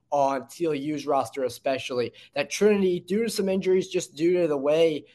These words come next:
uh, the roster and the experience has played out, Trinity may not be as deep in the bench. Um, for what we have seen, T L U tends to have more of a balance. And I think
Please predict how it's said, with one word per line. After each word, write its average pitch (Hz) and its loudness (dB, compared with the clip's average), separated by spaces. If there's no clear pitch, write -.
uh, 135 -2
the 143 -8
roster 147 0
and 139 -4
the 135 -4
experience 156 -2
has 131 -18
played 131 -6
out, 147 2
Trinity 170 0
may 165 2
not 156 0
be 151 -8
as 147 -2
deep 175 -6
in 165 -2
the 156 -2
bench. 151 -6
Um, 135 -4
for 156 -4
what 151 4
we 170 0
have 143 -2
seen, 160 -4
T - 0
L 156 6
U 147 -2
tends 143 -6
to 139 -2
have 139 0
more 143 0
of 131 -4
a 131 -8
balance. 139 0
And 147 0
I 139 0
think 156 0